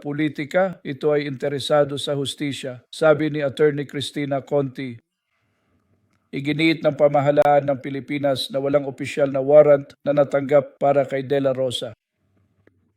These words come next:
Sinabi ng Malacanang na hindi sila formal na naabisuhan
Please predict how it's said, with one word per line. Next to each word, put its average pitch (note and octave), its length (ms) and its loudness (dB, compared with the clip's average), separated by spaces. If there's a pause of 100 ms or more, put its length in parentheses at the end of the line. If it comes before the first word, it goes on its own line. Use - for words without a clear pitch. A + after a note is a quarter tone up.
(160)
Sinabi D#3 480 4
ng D#3 80 2
Malacanang D#3 640 4
na C#3+ 160 -4
hindi D3 240 -4
sila D3+ 320 0
formal D3 480 2
na C#3+ 80 0
naabisuhan C#3 720 -4